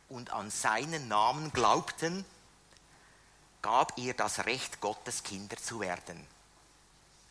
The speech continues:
Also ich bin nicht nur Freund Gottes, sondern die Beziehung geht viel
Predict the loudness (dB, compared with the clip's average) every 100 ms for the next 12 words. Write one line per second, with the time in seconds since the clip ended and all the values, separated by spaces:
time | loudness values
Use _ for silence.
0 | -20 -20 -20 -20 -20 -16 -14 -6 -2 -2
1 | -4 -4 0 2 2 -2 0 0 2 2
2 | 0 0 2 4 4 0 -2 -2 -4 -12
3 | -20 -20 -20 -8 2 2 2 0 -2 -4
4 | -12 -20 -14 -8 -6 -2 0 0 -2 0
5 | 2 2 2 0 0